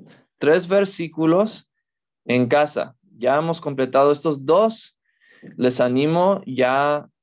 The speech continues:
hoy o mañana o viernes, tienen muchos días para hacer esto, seguir estos pasos, ¿ok? Les animo fuertemente a hacer esto en casa y, y no,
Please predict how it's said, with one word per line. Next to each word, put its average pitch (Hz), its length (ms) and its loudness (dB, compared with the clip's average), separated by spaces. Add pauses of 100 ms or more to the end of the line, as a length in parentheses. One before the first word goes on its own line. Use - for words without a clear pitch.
(360)
hoy 147 360 4
o 117 100 -6
mañana 139 680 -4 (960)
o 104 240 0
viernes, 135 640 -2 (380)
tienen 160 240 0
muchos 170 280 0
días 151 240 2
para 117 200 2
hacer 139 220 0
esto, 139 380 -4 (1300)
seguir 127 440 0
estos 160 340 -2
pasos, - 640 -6
¿ok? 113 200 -12 (360)
Les 110 160 -8
animo 123 400 0
fuertemente 135 1000 -2 (760)
a 104 80 -10
hacer 117 300 0
esto 113 580 -4 (100)
en 104 200 -6
casa 113 580 -2 (100)
y, 101 400 -8
y 107 120 -6
no, 120 680 -2